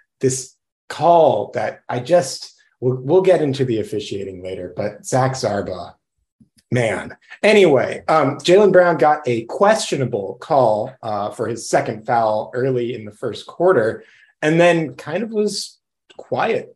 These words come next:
for the rest of the game. He really faded from, uh, from the rest of the game. And part of it was the Warriors, you know, going out of their way to defend him. In particular, Draymond Green spent a lot more time on Jaylen than I think he did in game one.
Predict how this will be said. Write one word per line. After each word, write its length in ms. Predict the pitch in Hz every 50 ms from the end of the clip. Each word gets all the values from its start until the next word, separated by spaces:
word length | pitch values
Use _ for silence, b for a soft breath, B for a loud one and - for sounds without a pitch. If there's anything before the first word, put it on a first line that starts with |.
| _ _
for 160 | - 123 104
the 80 | 98 98
rest 240 | 104 107 110 - -
of 40 |
the 80 | - 120
game. 420 | 98 110 120 165 170 110 92 87
He 220 | - - 120 117 120
really 260 | 127 139 156 165 160
faded 580 | - - - 139 131 139 139 139 117 - - -
from, 220 | - 117 110 107 107 - _ _ _ _
uh, 300 | - 113 107 104 104 101
from 340 | 98 - 127 113 110 110 107
the 100 | 107 107
rest 280 | 104 117 113 - - 120
of 100 | 107 101
the 80 | 110
game. 480 | 101 107 113 110 113 113 113 110 B B B B B B
And 180 | - 208 208 -
part 180 | - 226 240 247
of 80 | 233
it 120 | 233 190 170
was 180 | 160 135 -
the 100 | - 147
Warriors, 960 | 131 131 131 131 131 127 123 120 117 113 - - - - - - - - _ -
you 120 | 160 131
know, 160 | 113 101 92
going 380 | 92 - 139 135 135 135 127 123
out 120 | 117 107
of 80 | 110 104
their 140 | - 117 104
way 140 | 113 113 104
to 80 | 107
defend 400 | - - - - 117 110 113 113
him. 300 | 120 131 135 131 127 131 B B B -
In 100 | 185 185
particular, 540 | - 156 135 139 180 175 - 156 131 127 123
Draymond 480 | 127 - 135 131 131 131 123 117 110 -
Green 260 | - 113 117 113 107
spent 300 | - - - 120 110 -
a 60 | 98
lot 420 | 92 95 90 104 104 107 107 -
more 420 | 113 98 92 92 92 95 107 107 110
time 440 | - - - 98 104 107 113 117 120
on 180 | 123 123 127
Jaylen 540 | 127 139 131 127 131 131 131 131 135 135 131
than 120 | 131 110
I 140 | 104 101 98
think 240 | 98 - 113 101 -
he 140 | - 107 101
did 220 | 101 110 101 101
in 120 | 101 98 95
game 300 | 98 104 101 95 98 98
one. 400 | 98 104 117 131 160 170 165